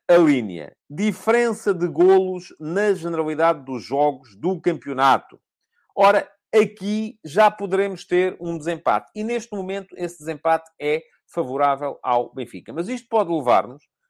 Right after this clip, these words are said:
eh, sobretudo se de repente o Benfica perder mais pontos, a uma corrida ao golo nas últimas jornadas do campeonato.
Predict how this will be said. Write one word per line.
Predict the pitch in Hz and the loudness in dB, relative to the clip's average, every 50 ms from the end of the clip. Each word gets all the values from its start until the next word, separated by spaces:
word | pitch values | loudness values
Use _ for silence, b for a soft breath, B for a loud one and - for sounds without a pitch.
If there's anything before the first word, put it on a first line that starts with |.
| _ _ _ - | _ _ _ -6
eh, | 104 101 92 - | -4 -4 -4 -6
sobretudo | - - 117 104 95 - 127 107 87 | -8 -10 -12 -12 -10 -10 -12 -12 -12
se | - - - 123 | -14 -12 -10 -10
de | 95 - | -10 -12
repente | - - - 113 95 85 92 | -12 -12 -10 -10 -10 -10 -12
o | |
Benfica | 87 98 - - 90 95 90 | -14 -14 -14 -14 -16 -18 -16
perder | - 82 80 85 85 | -16 -14 -14 -12 -10
mais | 95 107 113 - | -10 -12 -12 -12
pontos, | _ 127 127 127 127 _ _ _ _ _ _ _ - | _ -16 -16 -16 -16 _ _ _ _ _ _ _ -6
a | 185 | -2
uma | 185 196 185 | -2 -2 -2
corrida | 180 - - 202 208 190 208 | -2 -4 -4 -2 2 4 4
ao | 202 165 | 4 4
golo | 156 175 185 185 180 175 175 | 4 4 4 4 2 2 0
nas | 175 151 | -2 -4
últimas | 156 165 156 156 160 160 | -4 -6 -8 -8 -8 -8
jornadas | 143 147 151 151 143 131 135 127 | -8 -6 -6 -6 -6 -6 -6 -8
do | 127 123 | -10 -12
campeonato. | 139 131 123 135 120 92 80 - _ | -14 -14 -12 -12 -10 -10 -10 -12 _